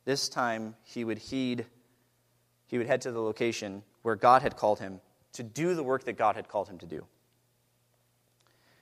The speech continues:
And the text gives us this description of Nineveh, what Nineveh is. It says it's this exceedingly great city, a three days walk, which means it takes three days to get across this vast area.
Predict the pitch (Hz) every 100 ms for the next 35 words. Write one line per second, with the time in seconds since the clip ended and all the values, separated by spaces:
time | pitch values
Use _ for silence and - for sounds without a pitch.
0 | _ _ 127 135 196 - - 185 170 -
1 | 147 139 - 185 170 - 135 120 123 110
2 | 95 98 123 135 131 117 110 95 85 -
3 | 151 147 143 156 143 170 - - 220 233
4 | 226 202 196 196 190 - - 143 160 175
5 | 165 - - - 180 123 98 - 165 -
6 | 202 220 202 185 165 160 160 156 170 160
7 | 170 160 - 208 214 208 196 175 156 160
8 | 156 - 143 139 139 - - 135 127 120
9 | 127 117 95